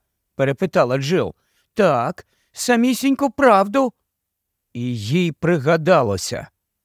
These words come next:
Левів голос, його вираз обличчя. Вона ж мало не забула їх за усім тим бенкетуванням та оповідками у палаці. «Добре, добре,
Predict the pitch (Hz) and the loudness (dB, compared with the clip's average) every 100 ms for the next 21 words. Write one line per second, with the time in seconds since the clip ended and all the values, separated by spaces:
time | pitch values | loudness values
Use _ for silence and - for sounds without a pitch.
0 | _ _ - 87 110 127 120 113 110 123 | _ _ -10 -4 -2 -2 -2 -2 -4 0
1 | 156 156 151 - _ _ _ - 156 165 | 2 2 -2 -6 _ _ _ -2 0 2
2 | 185 175 196 180 - 165 180 143 139 147 | 2 2 2 2 0 -2 0 0 0 0
3 | 170 - 196 196 - _ _ _ _ _ | -2 -2 2 2 0 _ _ _ _ _
4 | 76 98 143 175 147 185 185 185 180 165 | -8 -4 -2 -2 -2 0 2 2 0 0
5 | 175 170 185 202 151 160 190 131 139 156 | 0 0 2 2 2 0 -2 -2 0 0
6 | 147 - 196 175 196 180 147 175 147 170 | -2 -2 -4 0 0 0 0 -2 0 -2
7 | 156 165 156 202 196 196 165 _ _ - | 0 0 2 0 2 0 -2 _ _ 0
8 | 196 - 247 214 175 165 139 117 165 147 | 0 2 2 2 4 0 -2 -4 -2 0
9 | 156 156 185 190 170 113 - - _ _ | 0 2 4 4 4 2 -6 -10 _ _
10 | _ _ _ _ _ 113 113 98 143 196 | _ _ _ _ _ -6 -2 -2 2 2
11 | 180 269 202 135 104 | 4 4 4 2 -4